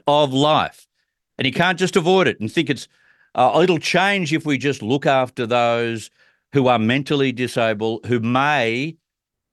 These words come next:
pose a threat to the school. Yeah, sure. That's one way to go about it, and it should be pursued, but it's not the be-all and the end-all. It seems to me to be the obvious next step for schools right across America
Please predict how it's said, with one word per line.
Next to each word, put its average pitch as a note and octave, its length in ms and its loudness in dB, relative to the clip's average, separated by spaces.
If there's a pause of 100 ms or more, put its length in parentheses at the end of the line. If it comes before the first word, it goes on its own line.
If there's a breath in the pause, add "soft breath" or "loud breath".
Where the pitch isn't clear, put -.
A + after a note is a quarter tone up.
(160)
pose B2 240 2
a A#2 80 2
threat A#2 300 -2
to A2+ 100 -6
the F#2+ 140 -6
school. C3 680 0
Yeah, D3 280 2
sure. D3 600 -4
That's - 220 -6
one C3 200 2
way A#2+ 120 2
to F2+ 80 0
go F2 220 0
about G2 280 0
it, E3+ 120 -10 (100)
and G#2 100 -4
it G#2 120 -8
should A#2 200 0
be A2 140 0
pursued, C#3 560 -2
but G#2 100 0
it's G2+ 160 -6
not D3+ 160 -2
the A#2 80 0
be-all A#2 400 2
and G#2 80 0
the A2 140 0
end-all. C3+ 400 -4 (320 loud breath)
It - 120 -4
seems D#3+ 320 2
to B2 60 2
me A#2 160 4
to G#2 120 0
be G2+ 100 2
the G2+ 160 2
obvious A2 400 0
next A2 280 -2
step F3 360 -2 (920)
for B2+ 80 0
schools C3 520 0
right B2 360 2
across F3+ 320 -2
America D#3 420 0